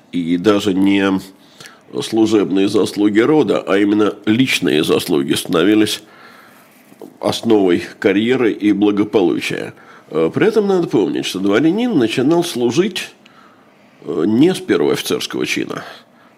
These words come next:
а с рядового солдата. Э, но в гвардейском полку, э, можно было рассчитывать, вот,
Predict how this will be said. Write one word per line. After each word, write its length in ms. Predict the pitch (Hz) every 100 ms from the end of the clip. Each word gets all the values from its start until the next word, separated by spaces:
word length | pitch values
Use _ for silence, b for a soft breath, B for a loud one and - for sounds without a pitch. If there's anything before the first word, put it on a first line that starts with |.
| _ -
а 180 | 87 87
с 100 | 110
рядового 400 | 101 107 131 135
солдата. 600 | 135 135 - - - - - _ - B B B _ _ _ _ _ _ _ B B B B B B B B B _
Э, 480 | - 60 57 50 - - -
но 340 | 104 107 202 -
в 220 | 95 98
гвардейском 600 | 98 107 110 185 - 110
полку, 580 | - 104 330 - 233 254 - b b b b b _
э, 580 | - 76 78 67 53 52 50 50 - - - - - -
можно 420 | 90 110 151 127
было 200 | 101 98
рассчитывать, 760 | 95 - 135 135 101 87 -
вот, 300 | - - -